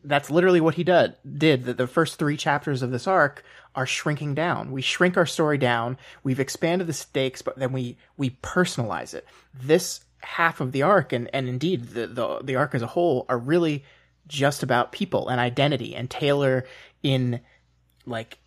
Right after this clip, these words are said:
in the wake of all the stuff, searching for identity, searching for who she is after all this stuff has happened. And that's a way, you know, to expand the stakes, but focus the character.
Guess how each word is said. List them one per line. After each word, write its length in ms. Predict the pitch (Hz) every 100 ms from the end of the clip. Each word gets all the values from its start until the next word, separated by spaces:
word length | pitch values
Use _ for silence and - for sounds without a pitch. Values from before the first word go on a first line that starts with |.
| _ _ _ - - _ _
in 160 | 143 135
the 80 | 135
wake 320 | 131 156 156
of 100 | 139
all 140 | 143
the 80 | 139
stuff, 320 | - 160 143
searching 580 | - - 170 175 147 131
for 220 | - 135
identity, 440 | 131 131 135 127 107
searching 480 | - 151 156 165 143
for 180 | -
who 260 | - - 180
she 360 | - 147 127 156
is 360 | 120 113 - _ - -
after 300 | 131 - 123
all 80 | 120
this 120 | 117
stuff 200 | 131 120
has 100 | 123
happened. 340 | 139 147 -
And 80 | 120
that's 160 | 139 170
a 60 |
way, 320 | 143 131 120 - - -
you 80 |
know, 60 | 135
to 160 | - 131
expand 520 | - - 139 143 135
the 60 |
stakes, 480 | 131 - 123 120 - - - -
but 200 | 123 -
focus 460 | - 170 139 139 -
the 60 |
character. 540 | - 127 127 - -